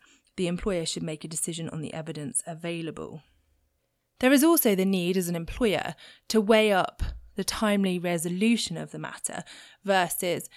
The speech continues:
these principles of fairness and natural justice in enabling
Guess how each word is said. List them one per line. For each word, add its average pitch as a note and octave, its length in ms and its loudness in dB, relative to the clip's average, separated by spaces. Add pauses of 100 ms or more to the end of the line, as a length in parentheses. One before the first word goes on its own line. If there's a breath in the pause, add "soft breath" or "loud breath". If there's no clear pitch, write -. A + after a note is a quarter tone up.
(440 loud breath)
these F3+ 400 -2
principles E3+ 720 -4
of E3 180 -10
fairness E3 720 -4
and D3+ 420 -8
natural F3 360 -10
justice - 580 -4
in E3 80 -10
enabling D#3+ 580 -8